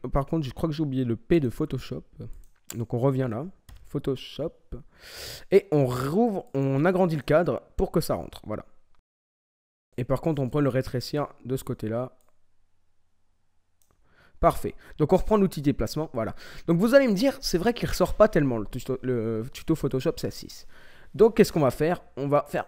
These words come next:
op-, on va cliquer, euh, un clic droit là-dessus, sur le calque, et on va faire option de fusion. Donc, comme vous voyez ce que j'ai fait. Alors, on va mettre ça, euh, de manière à ce que ça ne nous dérange pas. Donc, euh,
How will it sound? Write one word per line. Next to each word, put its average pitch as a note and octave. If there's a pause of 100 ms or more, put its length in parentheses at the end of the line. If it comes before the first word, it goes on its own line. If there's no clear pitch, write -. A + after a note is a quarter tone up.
op-, G#3+ (140)
on D3+
va C#3+
cliquer, G3
euh, C3+
un C3
clic F3
droit F3+
là-dessus, D#3
sur C#3
le B2
calque, -
et D#3
on F3
va F3
faire F#3+
option F#3
de E3
fusion. A#2 (220)
Donc, A#2+
comme C#3
vous B2
voyez B2
ce -
que B2
j'ai F#2+
fait. - (760)
Alors, C#3
on B2+
va C3+
mettre B2+
ça, -
euh, G#2 (100)
de B2
manière C3+
à A2+
ce -
que -
ça E3+
ne C#3+
nous C#3
dérange A#2+
pas. D#3 (460)
Donc, -
euh, G#2+